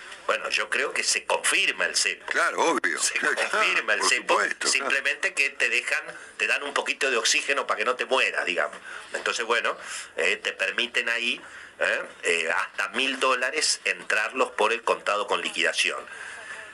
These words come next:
Speaker 1: Pero eso en realidad también lo hace el gobierno para que baje el blue. Es decir, para que el blue se mantenga como efectivamente se mantuvo. Ayer doscientos seis pesos el blue,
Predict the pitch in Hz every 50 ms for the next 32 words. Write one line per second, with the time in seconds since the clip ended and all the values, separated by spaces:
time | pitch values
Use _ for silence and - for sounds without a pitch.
0 | - - - - 135 151 196 214 - - 220 - - 139 135 123 120 - - -
1 | - 127 123 - 147 156 156 143 151 156 - 156 135 131 135 127 127 107 92 90
2 | 85 95 107 123 - - - 110 110 117 120 - 120 127 156 160 - - 127 120
3 | 117 175 - 214 - - - - - - - - - - - 92 104 - - 120
4 | - - 98 101 101 101 - - 107 104 110 110 - 214 254 240 160 - - -
5 | - 104 92 95 92 95 - - 208 202 165 113 92 - - 90 87 90 - -
6 | - - - 170 151 131 165 170 175 - - - - 92 90 - - - 185 139
7 | 90 87 - 160 196 196 - 104 - - - 131 123 - - 95 - - 113 110
8 | 104 - - 120 113 - 104 - 98 95 98 98 123 160 196